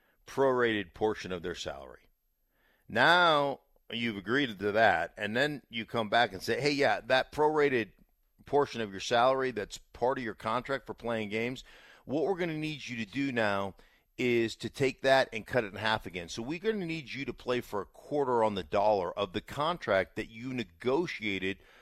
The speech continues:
through collective bargaining." And, or, you know, and, and that's off of fifty percent of, you know, fifty percent of, of, uh, revenue,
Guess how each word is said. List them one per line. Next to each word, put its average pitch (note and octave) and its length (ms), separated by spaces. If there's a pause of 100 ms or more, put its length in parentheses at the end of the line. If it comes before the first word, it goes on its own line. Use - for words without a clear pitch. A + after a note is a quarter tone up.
(120)
through C3+ 200
collective A#2+ 560
bargaining." D#2+ 440 (1900)
And, C3 540 (680)
or, D3+ 440
you C3 140
know, A#2+ 260 (500)
and, B2 220
and A#2+ 240
that's C#3 360 (180)
off - 260
of A2 160
fifty - 440
percent A#2 580
of, G#2+ 600 (140)
you A#2+ 160
know, G#2+ 100
fifty D#3 380
percent A2+ 580
of, G2+ 440 (340)
of, F#2 500
uh, F#2 300
revenue, G#2 720